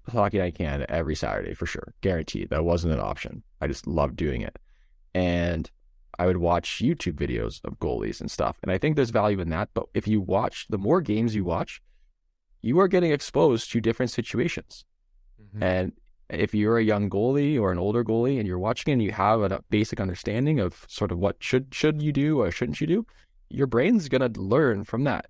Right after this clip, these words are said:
Speaker 1: And it's all, it's all learning. It's just all repetition. So watch a lot of hockey games, or at the very least, go on YouTube and watch the condensed highlights or the condensed game highlights. They're, like, ten minutes. Pick
Speaker 2: They're
Speaker 1: your
Speaker 2: awesome.
Speaker 1: team and watch them. They're great. That's where I get a lot of my teaching clips. And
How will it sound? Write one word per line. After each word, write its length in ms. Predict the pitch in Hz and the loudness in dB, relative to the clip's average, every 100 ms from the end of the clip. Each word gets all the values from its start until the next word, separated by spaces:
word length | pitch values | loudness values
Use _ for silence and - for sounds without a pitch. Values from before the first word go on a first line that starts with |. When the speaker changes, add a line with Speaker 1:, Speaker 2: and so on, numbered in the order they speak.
| - | -8
Speaker 1:
And 120 | 117 | -2
it's 120 | 117 - | -2 2
all, 440 | 120 151 165 165 | 2 4 2 0
it's 140 | - - | -4 2
all 180 | 156 123 | 4 4
learning. 340 | 151 104 80 | 2 0 -2
It's 120 | 87 | -4
just 140 | 110 - | -4 0
all 180 | 120 | 2
repetition. 540 | 117 117 110 131 - 76 | 2 0 -2 -2 -4 -4
So 240 | 98 90 _ _ _ - | -2 -4 _ _ _ -4
watch 380 | 110 131 214 | 0 0 0
a 60 | 262 | 0
lot 240 | 110 110 | 2 2
of 80 | 127 | 2
hockey 280 | 123 120 113 | 2 2 0
games, 360 | 90 60 - - | -2 -4 -10 -4
or 240 | 131 170 | 2 2
at 100 | 185 - - | 2 -4 -2
the 100 | 127 | 2
very 160 | 165 | 4
least, 320 | 120 190 - - | 4 0 -4 0
go 180 | 151 | 2
on 60 | 165 | 2
YouTube 280 | 165 - 202 | 0 -2 -2
and 80 | 151 | 0
watch 220 | 135 - | -2 -2
the 100 | 143 | -4
condensed 440 | - 113 117 135 | -2 0 0 -2
highlights 540 | - 139 123 - - - - | 0 2 2 -2 -14 -20 -4
or 140 | 110 104 | -2 2
the 240 | 104 76 | 2 0
condensed 260 | - 127 123 | 0 -2 0
game 200 | 120 160 | -2 0
highlights. 360 | 123 64 - - | -2 -2 -6 -4
They're, 140 | 104 | -2
like, 100 | 98 | 0
ten 160 | 131 123 | 0 0
minutes. 320 | 117 202 - _ _ _ | -2 -4 -10 _ _ _
Pick 160 | - 131 | -6 0
Speaker 2:
They're 80 | 135 | 0
Speaker 1:
your 80 | 110 | 0
Speaker 2:
awesome. 80 | |
Speaker 1:
team 180 | 147 233 - _ _ - | 0 -2 -8 _ _ -2
and 100 | 123 | 2
watch 220 | 127 165 | 4 4
them. 80 | 101 | 2
They're 100 | 104 | 0
great. 220 | 98 143 101 | 2 2 4
That's 180 | 110 | 2
where 120 | 160 139 | 4 4
I 80 | |
get 120 | 123 123 | 4 2
a 40 | |
lot 160 | 113 117 | 4 2
of 40 | |
my 100 | 113 | 0
teaching 280 | - 180 - | -4 -8 -6
clips. 320 | - - - _ _ _ - | -6 -8 -12 _ _ _ -2
And 540 | 110 104 101 101 98 | 0 2 2 2 0